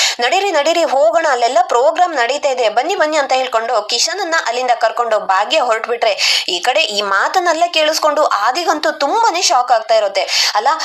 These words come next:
ನಾನ್ ಇಷ್ಟು ದಿನ ಭಾಗ್ಯನ್ ಬಗ್ಗೆ ಏನೇನು ಅಂತ ಅನ್ಕೊಂಡಿದ್ದೆ, ಆದ್ರೆ ಇಲ್ಲಿ ನೋಡಿದ್ರೆ ವಿಷಯ ಬೇರೆನೇ ಇದೆ. ಅಲ್ಲ, ಒಂದ್ ವ್ಯಕ್ತಿ ಇಷ್ಟೊಂದು ಸೆಲ್ಫ್ಲೆಸ್ ಆಗಿ ಯೋಚನೆ ಮಾಡಕ್ಕೆ ಹೇಗ್ ಸಾಧ್ಯ? ಹಾಗಾದ್ರೆ ಇಷ್ಟು ದಿನ ನಾನ್ ಭಾಗ್ಯನ ತಿಳ್ಕೊಂಡಿರೋದೇ ತಪ್ಪಂತ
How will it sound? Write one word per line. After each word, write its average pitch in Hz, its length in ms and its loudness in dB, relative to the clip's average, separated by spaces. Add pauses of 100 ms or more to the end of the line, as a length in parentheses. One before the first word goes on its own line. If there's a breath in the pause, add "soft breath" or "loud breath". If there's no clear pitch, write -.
(120 loud breath)
ನಾನ್ 294 360 0
ಇಷ್ಟು 294 260 -4
ದಿನ 302 160 -2
ಭಾಗ್ಯನ್ 269 420 0
ಬಗ್ಗೆ 247 200 -2
ಏನೇನು 392 600 0
ಅಂತ 247 240 0 (120)
ಅನ್ಕೊಂಡಿದ್ದೆ, 226 560 -2
ಆದ್ರೆ 247 420 0
ಇಲ್ಲಿ 254 160 -2
ನೋಡಿದ್ರೆ 302 480 0
ವಿಷಯ 240 320 -2
ಬೇರೆನೇ 302 520 0
ಇದೆ. 269 140 -2
ಅಲ್ಲ, 240 340 0
ಒಂದ್ 214 240 -2
ವ್ಯಕ್ತಿ - 640 -2
ಇಷ್ಟೊಂದು 415 420 0
ಸೆಲ್ಫ್ಲೆಸ್ 370 520 -2
ಆಗಿ 320 220 0
ಯೋಚನೆ 349 280 2
ಮಾಡಕ್ಕೆ 294 380 -2
ಹೇಗ್ 294 360 -2
ಸಾಧ್ಯ? 240 300 2
ಹಾಗಾದ್ರೆ 233 400 2
ಇಷ್ಟು - 280 -4
ದಿನ 285 140 0 (440 loud breath)
ನಾನ್ 233 160 0
ಭಾಗ್ಯನ 220 460 0
ತಿಳ್ಕೊಂಡಿರೋದೇ 294 720 0
ತಪ್ಪಂತ 254 480 0